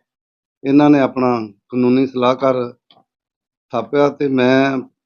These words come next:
ਆਪਣੇ ਜਿਹੜੇ ਐਡਵੋਕੇਟ ਨੇ, ਸੋਢੀ ਸਾਹਿਬ, ਅਹ, ਗ੍ਰੀਨ ਟ੍ਰਿਬਿਊਨਲ 'ਚੋਂ ਜਾਂਦੇ ਸੀ, ਉਹਨਾਂ ਨਾਲ ਸਲਾਹ ਕੀਤੀ। ਇਹ ਸਾਰੇ ਮੇਰੇ ਨਾਲ ਪ੍ਰਧਾਨ ਜੀ ਬੈਠੇ ਨੇ, ਬਾਕੀ ਵੀ ਅਹੁਦੇਦਾਰ ਬੈਠੇ ਨੇ, ਮੈਂ ਸਾਰਿਆਂ ਦਾ ਨਾਂ ਲਵਾਂ ਤੇ ਵਿੱਚੋਂ ਕੋਈ ਨਾਂ ਰਹਿ ਜਾਏਗਾ।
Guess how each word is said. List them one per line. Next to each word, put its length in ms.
ਆਪਣੇ 600
ਜਿਹੜੇ 260
ਐਡਵੋਕੇਟ 460
ਨੇ, 360
ਸੋਢੀ 360
ਸਾਹਿਬ, 440
ਅਹ, 380
ਗ੍ਰੀਨ 260
ਟ੍ਰਿਬਿਊਨਲ 440
'ਚੋਂ 200
ਜਾਂਦੇ 360
ਸੀ, 240
ਉਹਨਾਂ 240
ਨਾਲ 160
ਸਲਾਹ 280
ਕੀਤੀ। 440
ਇਹ 120
ਸਾਰੇ 300
ਮੇਰੇ 220
ਨਾਲ 160
ਪ੍ਰਧਾਨ 400
ਜੀ 80
ਬੈਠੇ 380
ਨੇ, 140
ਬਾਕੀ 340
ਵੀ 140
ਅਹੁਦੇਦਾਰ 440
ਬੈਠੇ 320
ਨੇ, 120
ਮੈਂ 100
ਸਾਰਿਆਂ 340
ਦਾ 120
ਨਾਂ 240
ਲਵਾਂ 260
ਤੇ 140
ਵਿੱਚੋਂ 240
ਕੋਈ 120
ਨਾਂ 220
ਰਹਿ 160
ਜਾਏਗਾ। 360